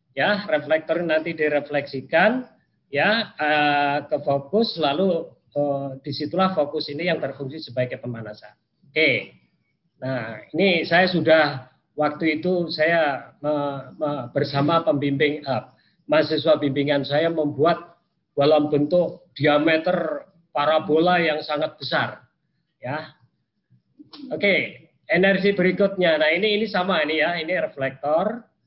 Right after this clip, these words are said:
Nah, ini yang, eh, raksasa ya, bukan hanya dalam bentuk parabol saja, tapi dalam bentuk lengkung, tapi panjang gitu ya, sehingga, eh, ini, ini bagian yang,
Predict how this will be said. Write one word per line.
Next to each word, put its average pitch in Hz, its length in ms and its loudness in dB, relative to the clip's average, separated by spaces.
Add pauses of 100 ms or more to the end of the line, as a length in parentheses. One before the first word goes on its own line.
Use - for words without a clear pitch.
(140)
Nah, 131 80 -8
ini 175 240 0
yang, 151 160 2 (960)
eh, 143 400 -4
raksasa 147 720 0
ya, 156 200 2 (520)
bukan 170 420 -2
hanya 147 300 2
dalam 135 320 0
bentuk 147 320 -6
parabol 147 640 2
saja, 139 640 -2 (400)
tapi 143 340 0
dalam 143 320 2
bentuk 139 380 0
lengkung, 175 560 2
tapi 170 580 -2 (380)
panjang 135 500 0
gitu 120 220 -6
ya, 151 180 0
sehingga, 139 640 -2 (560)
eh, 139 380 -2 (440)
ini, 180 480 2 (1120)
ini 170 160 0
bagian 147 560 0
yang, 143 640 0